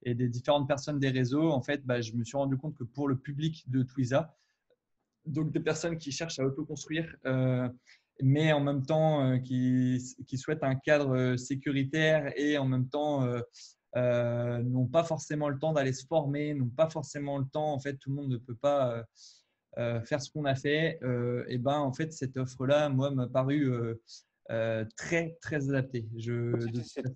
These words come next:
Speaker 2: par rapport
Speaker 1: euh,
Speaker 2: au cahier des charges qu'on t'a donné, en tout cas, parce que le public de Toulouse a été extrêmement diversifié, hein. On a des gens qui vont vouloir maximiser au, au, le plus possible l'économie financière, et des gens qui vont vouloir maximiser la personnalisation du produit,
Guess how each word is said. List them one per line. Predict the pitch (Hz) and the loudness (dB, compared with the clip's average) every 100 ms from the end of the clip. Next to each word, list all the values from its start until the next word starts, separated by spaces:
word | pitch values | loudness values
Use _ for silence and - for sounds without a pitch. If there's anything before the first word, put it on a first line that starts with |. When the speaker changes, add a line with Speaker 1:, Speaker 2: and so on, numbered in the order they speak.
| 139 | 0
Speaker 2:
par | 127 | 2
rapport | 131 120 | 4 2
Speaker 1:
euh, | |
Speaker 2:
au | |
cahier | 131 135 | 2 2
des | 131 | 0
charges | 127 160 - | 2 0 0
qu'on | 131 | -2
t'a | 127 | 0
donné, | 127 139 | 0 2
en | 127 | 0
tout | 113 | -2
cas, | - 117 | -6 -4
parce | 120 - | -4 -6
que | |
le | 123 120 | -4 -4
public | 127 123 | -6 -8
de | 117 | -10
Toulouse | - 127 | -8 -2
a | 127 | -2
été | 123 | -2
extrêmement | 120 - 127 | -8 -6 -6
diversifié, | 117 110 110 - 113 160 | -6 -8 -8 -10 -8 -6
hein. | 180 156 | -4 -6
On | 127 113 | -10 -10
a | 107 | -6
des | 110 | -4
gens | 123 | -4
qui | 127 110 | -6 -10
vont | 113 | -10
vouloir | 107 113 | -4 -4
maximiser | 113 117 - 123 120 110 120 127 | -4 -6 -8 -8 -8 -4 0 2
au, | 117 104 107 - | 0 -4 -10 -10
au, | 107 104 101 104 101 | -10 -8 -8 -10 -10
le | 101 - | -12 -6
plus | 165 165 | -4 -4
possible | _ 135 131 147 131 | _ -8 -6 -8 -2
l'économie | 120 117 120 113 113 | 0 0 -2 -6 -6
financière, | 107 - 104 - 131 139 | -12 -12 -12 -8 -6 -6
et | |
des | 113 | -8
gens | 110 117 | -10 -12
qui | - | -12
vont | 110 | -10
vouloir | 110 107 | -8 -8
maximiser | 107 110 - 113 110 117 | -8 -12 -10 -10 -4 -4
la | 107 | -4
personnalisation | 120 113 120 107 104 107 - | -6 -10 -12 -10 -10 -12 -14
du | 104 | -16
produit, | - 110 110 135 165 | -12 -10 -6 -6 -8